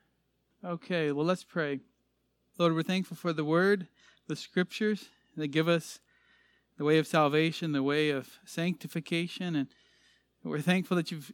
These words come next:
given them to your people and that we continue to have your word so that we might learn from it, grow from it, so we might know you better and know the, the ways that you work and your attributes,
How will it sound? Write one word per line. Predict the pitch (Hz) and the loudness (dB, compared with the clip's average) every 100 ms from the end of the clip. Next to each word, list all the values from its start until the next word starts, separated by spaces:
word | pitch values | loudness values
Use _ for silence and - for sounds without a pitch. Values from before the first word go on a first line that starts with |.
| _ | _
given | 180 185 | 4 6
them | 180 175 | 4 2
to | - 190 | 0 0
your | 180 156 | 2 2
people | 196 214 156 139 _ _ | 2 0 0 -8 _ _
and | 147 147 | -4 -2
that | 151 151 | -2 -2
we | 165 | -2
continue | 180 - 196 196 | -2 2 4 6
to | 180 | 6
have | 170 185 180 | 6 6 4
your | 165 | 2
word | 165 180 175 | 4 4 2
so | 175 | 0
that | 151 | 0
we | 165 | 2
might | 170 156 | 2 2
learn | 156 160 175 | 0 -2 0
from | - 185 | -2 -2
it, | 180 147 | -2 -2
grow | 151 170 185 - _ _ _ _ _ | 0 2 0 -4 _ _ _ _ _
from | _ - 180 180 | _ 2 2 2
it, | 180 - _ _ _ _ _ _ _ - | -4 -14 _ _ _ _ _ _ _ -18
so | - | -4
we | 165 | 0
might | 175 170 | 2 2
know | 165 160 175 | 2 2 2
you | 175 165 | 0 -2
better | 139 180 170 139 _ _ _ _ _ _ - | 2 2 2 -6 _ _ _ _ _ _ -8
and | 151 | -2
know | 156 160 | 2 2
the, | 165 151 156 | 2 -2 -4
the | 160 156 | -6 0
ways | 165 175 | 2 2
that | 170 | -2
you | 170 156 | -4 0
work | 160 180 185 _ _ _ _ _ _ _ _ - | 2 2 -2 _ _ _ _ _ _ _ _ -8
and | 143 | -6
your | 135 | -4
attributes, | 156 170 - 180 180 180 170 - - | -2 -2 -2 -4 -2 -2 -6 -18 -20